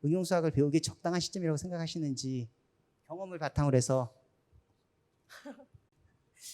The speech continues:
Speaker 2: 어려운 질문을 항상 <laughs> 저부터 하라 그러시네요. 사실 김지은 교수님도 그렇고 저도 그렇고 학부는 수학 교육과를 나왔습니다.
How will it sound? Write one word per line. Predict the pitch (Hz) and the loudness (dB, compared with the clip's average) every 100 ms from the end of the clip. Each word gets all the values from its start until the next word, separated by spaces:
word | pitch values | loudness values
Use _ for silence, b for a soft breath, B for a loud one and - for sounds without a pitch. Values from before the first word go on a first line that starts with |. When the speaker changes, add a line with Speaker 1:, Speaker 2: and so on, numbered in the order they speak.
| - | -4
Speaker 2:
어려운 | 160 214 240 | 8 8 10
질문을 | 233 202 165 208 | 6 2 0 0
항상 | 202 247 302 240 - | 0 2 2 0 -6
<laughs> | - | -10
저부터 | - 208 196 - 214 | -2 0 -2 -4 -2
하라 | 202 190 | 0 -2
그러시네요. | 175 - 190 180 B B B _ B B 349 B - - | -2 -2 -2 -4 B B B _ B B -2 B -10 -2
사실 | 302 320 330 302 196 - | 2 6 8 10 8 4
김지은 | 226 233 320 294 | 4 6 8 8
교수님도 | 285 269 247 233 | 6 6 4 6
그렇고 | 202 208 226 | 6 4 -4
저도 | 170 151 165 226 | 2 2 2 0
그렇고 | 202 - 233 247 202 | -2 -2 0 0 2
학부는 | 302 - 311 254 226 226 | -2 2 4 6 4 2
수학 | - 302 294 | 2 0 8
교육과를 | 208 226 226 202 180 | 10 10 6 2 2
나왔습니다. | 151 151 156 151 170 175 | 2 0 0 -2 0 -4